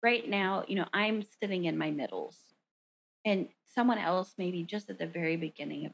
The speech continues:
their journey. So I think it's so important to remind yourself, like, we get into the compare and despair game. And I think just remembering, like,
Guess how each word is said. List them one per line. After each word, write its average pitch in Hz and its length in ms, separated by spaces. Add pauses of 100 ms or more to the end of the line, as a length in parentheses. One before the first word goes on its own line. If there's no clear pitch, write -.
their - 100
journey. - 520
So - 160
I 208 80
think 208 180
it's 202 160
so 220 280
important 196 540
to 180 140
remind 165 400
yourself, - 400 (220)
like, - 140 (1040)
we 202 60
get - 220
into 185 180
the 175 80
compare 170 440
and 156 120
despair 151 480
game. 165 320
And 202 100
I 208 60
think 247 240
just 262 220
remembering, 190 560
like, 175 100